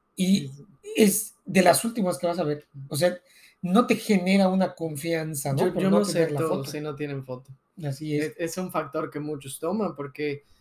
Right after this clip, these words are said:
Speaker 2: eh, es la primera parte, y también dentro de la foto está como, eh, el, la subfoto, ¿no? O sea, lo que está detrás, como que el
Speaker 1: Correcto.
Speaker 2: banner, el banner. Y dentro de este banner preguntan muchos, "Oye, ¿qué pongo?". Normalmente se queda vacío.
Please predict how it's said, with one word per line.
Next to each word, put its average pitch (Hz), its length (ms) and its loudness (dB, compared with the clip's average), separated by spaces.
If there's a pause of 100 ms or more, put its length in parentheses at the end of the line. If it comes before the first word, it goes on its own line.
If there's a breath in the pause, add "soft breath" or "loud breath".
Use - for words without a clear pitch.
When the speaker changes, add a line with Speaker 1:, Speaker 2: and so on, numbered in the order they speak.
(140)
Speaker 2:
eh, 143 200 -2
es 165 160 0
la 160 140 -2
primera 156 420 -4
parte, 147 480 -4
y 165 100 -10
también 180 440 -2
dentro 175 340 -2
de 156 60 0
la 156 120 2
foto 170 300 -4
está 151 320 -4
como, 151 420 -6 (240)
eh, 143 640 -2 (920)
el, 156 340 2
la 147 120 4
subfoto, 180 640 2
¿no? 151 120 -4
O 165 40 -4
sea, 156 160 -2
lo 151 140 -2
que 147 80 -6
está 156 200 2
detrás, 156 600 0 (200)
como 143 200 0
que 147 100 2
el 165 140 2
Speaker 1:
Correcto. 180 80 0
Speaker 2:
banner, 180 440 2
el 156 120 -6
banner. 165 420 -2 (380 soft breath)
Y 196 120 4
dentro 208 280 6
de 220 80 6
este 214 160 0
banner 196 320 4
preguntan 180 480 0
muchos, 170 300 -6
"Oye, 190 260 2
¿qué 185 120 -2
pongo?". 190 520 -2
Normalmente 170 580 -6
se 151 180 -10
queda 165 280 -4
vacío. 147 420 -6